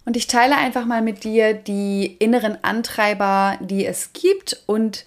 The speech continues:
das dazugehörige Grundbedürfnis, was dahinter steckt. Und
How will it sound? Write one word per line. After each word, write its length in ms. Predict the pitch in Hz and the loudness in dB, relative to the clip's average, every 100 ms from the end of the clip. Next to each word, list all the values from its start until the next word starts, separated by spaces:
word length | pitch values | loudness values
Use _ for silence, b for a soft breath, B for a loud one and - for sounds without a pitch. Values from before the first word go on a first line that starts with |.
| b b b | b b b
das 240 | 202 202 | 0 0
dazugehörige 880 | - 190 - 190 185 180 180 180 175 | 0 -2 -4 -6 -4 0 0 0 -4
Grundbedürfnis, 1040 | 170 208 240 269 - - 151 156 - 147 - | -6 2 4 4 0 -6 -8 -8 -10 -12 -12
was 160 | 147 | -8
dahinter 640 | 147 147 156 143 131 123 - b b b b b b | -8 -4 -4 -4 -6 -10 -10 b b b b b b
steckt. 720 | - - - 139 - - - - _ _ _ _ _ - | -6 -4 0 -2 -2 -8 -8 -14 _ _ _ _ _ 4
Und 600 | 254 311 359 403 - | 6 8 4 0 -6